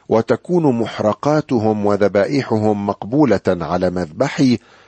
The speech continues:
لأن بيتي بيت الصلاة يدعى لكل الشعوب".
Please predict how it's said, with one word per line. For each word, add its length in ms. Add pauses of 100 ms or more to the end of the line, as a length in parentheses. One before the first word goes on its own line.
(160)
لأن 400
بيتي 520
بيت 360
الصلاة 560 (100)
يدعى 580 (260)
لكل 420
الشعوب". 440